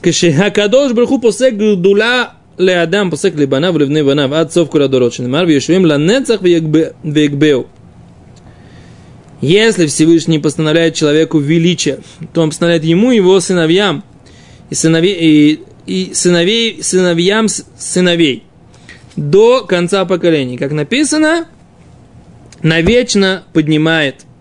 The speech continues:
да? «Вымигиз да то», но если человек начинает гордиться, да? «А Кадош Баруху машпило», Всевышний этого человека унижает, да? Сбрасывает с этой,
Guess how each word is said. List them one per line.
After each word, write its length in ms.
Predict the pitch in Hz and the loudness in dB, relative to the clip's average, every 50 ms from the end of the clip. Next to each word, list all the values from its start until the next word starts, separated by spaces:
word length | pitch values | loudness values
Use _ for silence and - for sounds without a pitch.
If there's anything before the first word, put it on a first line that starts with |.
| - - | -16 -10
да? 240 | 160 147 156 185 - - - - - - - - - - - - - - | -6 -4 -4 -4 -6 -10 -20 -20 -20 -20 -20 -20 -20 -20 -20 -16 -8 -2
«Вымигиз 680 | 135 143 147 147 147 143 143 135 131 151 196 240 208 160 | 0 2 2 2 2 0 -2 -2 0 0 2 2 2 0
да 260 | 151 156 139 131 131 | -2 -2 -2 -2 -4
то», 400 | 120 - 160 190 254 294 311 285 | -4 -2 -2 0 0 0 0 0
но 80 | 202 180 | -2 -4
если 200 | 190 - 196 175 | -6 -6 -8 -8
человек 280 | - 160 147 185 202 | -6 -4 -4 -4 -4
начинает 380 | 180 160 135 131 151 165 165 156 | -6 -8 -8 -4 -4 -4 -4 -2
гордиться, 760 | 143 127 120 131 131 165 226 - - - 359 330 240 165 - - - - - - - - - - - - - - - - - - - | -2 -4 -4 -4 -6 -8 -8 -8 -8 -8 -6 -6 -6 -8 -10 -14 -20 -20 -20 -20 -20 -20 -20 -20 -20 -20 -20 -20 -20 -20 -20 -16 -12
да? 380 | - 131 143 160 190 220 262 - - - - - - - - - - - - - - - - - - - - - | -8 -4 -2 -2 -2 -2 -6 -10 -14 -20 -20 -20 -20 -20 -20 -20 -20 -20 -20 -20 -20 -20 -20 -20 -20 -20 -12 -6
«А 160 | - 131 131 | -4 -2 -2
Кадош 380 | 127 - 139 135 143 165 165 165 | -2 -2 -2 0 0 0 0 2
Баруху 420 | 165 170 170 175 165 - 233 262 | 0 2 2 2 0 0 0 0
машпило», 1000 | 254 240 233 208 - - - 214 208 196 165 160 156 151 147 143 143 139 139 139 131 | 2 2 0 0 -2 -4 -2 0 0 2 2 2 2 2 2 2 2 2 2 0 -2
Всевышний 500 | - - 160 196 240 - 214 190 170 156 | -4 -6 -6 -6 -4 -2 -2 -2 -2 -2
этого 220 | 143 - 147 143 | -2 -2 -2 -2
человека 420 | - - 147 135 143 196 208 202 | 0 0 0 2 2 0 0 0
унижает, 880 | 208 175 - 160 170 196 214 220 196 143 147 151 135 127 120 123 131 - - - - - - - - - - - - | -2 -2 0 0 2 2 2 2 2 2 0 0 0 0 -2 -4 -6 -8 -12 -20 -20 -20 -20 -20 -20 -20 -20 -20 -16
да? 320 | - - - 151 180 180 - - - - - | -12 -10 -6 -6 -6 -6 -8 -12 -20 -18 -12
Сбрасывает 720 | - 135 139 143 156 170 175 175 156 - 151 143 135 131 - | -8 -6 -4 0 0 2 2 0 0 0 0 0 0 0 -2
с 80 | - | -4
этой, 320 | 143 135 - 135 135 127 | -4 -4 0 0 -2 -2